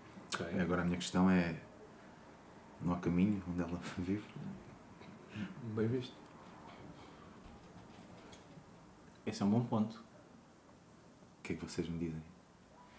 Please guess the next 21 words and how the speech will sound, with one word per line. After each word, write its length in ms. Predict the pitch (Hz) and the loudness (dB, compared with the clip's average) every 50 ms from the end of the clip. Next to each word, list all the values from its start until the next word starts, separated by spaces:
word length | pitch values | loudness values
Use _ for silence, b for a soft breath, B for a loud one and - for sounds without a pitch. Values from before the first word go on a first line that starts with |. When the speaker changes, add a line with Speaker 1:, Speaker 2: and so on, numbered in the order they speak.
| B B B | B B B
Speaker 2:
O 40 | B | B
que 80 | - 143 | 8 12
é 20 | 139 | 12
que 60 | 151 | 12
acharam 320 | 135 - 127 107 98 95 | 12 12 12 12 12 10
sobre 240 | - - 92 90 92 | 10 8 8 8 10
a 20 | |
Big 160 | 90 92 85 82 | 8 8 6 6
Brother 260 | 90 90 82 87 82 | 4 4 4 4 2
vinte 220 | 80 85 85 - - | 2 2 0 0 -2
e 80 | 85 | -4
vinte? 100 | 80 78 - - - - | -6 -6 -8 -12 -2 0
Speaker 1:
Não, 140 | 104 92 90 | 2 4 4
eu 100 | 92 104 | 4 4
achei 240 | 101 - - 110 107 | 4 4 4 4 2
que 140 | - - 107 | 4 4 4
a, 100 | 104 104 | 4 4
que 180 | - - - | 0 -2 0
a 40 | 90 | 2
Noélia 320 | 90 90 92 92 90 90 | 2 4 4 4 4 2
esteve, 300 | 87 - - - 90 85 | 0 -2 -2 -4 -4 -4